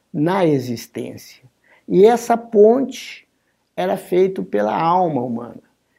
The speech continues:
Então, a alma tinha a função de captar o ser e de expressar o ser.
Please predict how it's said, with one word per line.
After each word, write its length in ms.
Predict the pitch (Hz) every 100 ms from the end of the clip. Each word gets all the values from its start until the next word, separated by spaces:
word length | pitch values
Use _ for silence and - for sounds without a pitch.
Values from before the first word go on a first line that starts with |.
| _
Então, 180 | - 147 -
a 120 | 170
alma 380 | 185 226 226 226
tinha 260 | 220 214
a 40 | 196
função 600 | 208 175 - 190 202 202 _ _
de 220 | 143 143 _ _
captar 880 | - 123 - _ - 247 - - _ _ -
o 80 | 139
ser 420 | - 131 - - _ _ _ _
e 80 | 185
de 160 | 156 214
expressar 1300 | 226 247 262 262 - 175 160 - - 214 220 220 - _ _ _ _ _ _
o 120 | 151
ser. 420 | - 135 135 -